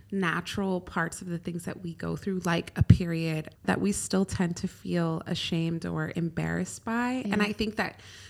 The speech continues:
Speaker 1: going through, like, my experience, I learned that through other women that, like, I would then share, you know, my experience with them. And I, and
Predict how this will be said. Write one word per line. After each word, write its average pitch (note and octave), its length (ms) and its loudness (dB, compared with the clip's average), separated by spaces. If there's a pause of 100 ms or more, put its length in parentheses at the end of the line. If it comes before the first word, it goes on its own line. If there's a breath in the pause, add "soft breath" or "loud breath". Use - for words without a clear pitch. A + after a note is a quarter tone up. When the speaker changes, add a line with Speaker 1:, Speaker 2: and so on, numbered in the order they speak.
(240 loud breath)
Speaker 1:
going F3+ 380 2
through, E3+ 540 -2
like, - 180 -6
my F#3 240 4
experience, E3+ 960 -4
I F3 160 2
learned F3+ 340 2
that - 240 4 (100)
through E3+ 420 2 (100)
other E3+ 240 2
women D#3+ 400 2
that, D3 200 -2
like, D3 180 -2
I F3 160 4
would F3 200 0
then D#3+ 220 -2
share, D3+ 520 -2
you E3 220 -2
know, C#3 80 2
my D3 220 2
experience D3+ 640 -8
with D#3+ 120 -6
them. E3+ 200 -2
And D#3+ 120 -2
I, D3 140 -6
and D#3 300 -2